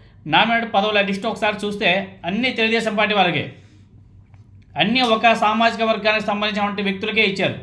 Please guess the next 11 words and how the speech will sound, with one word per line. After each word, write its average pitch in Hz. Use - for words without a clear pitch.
మరి 165
జనసేన 196
పార్టీకి 208
ఎందుకు 196
ఇవ్వలేదు? 196
జనసేన 196
పార్టీ 202
నాయకులకి, 196
కార్యకర్తలకి 202
ఎందుకు 190
ఇవ్వలేదు 190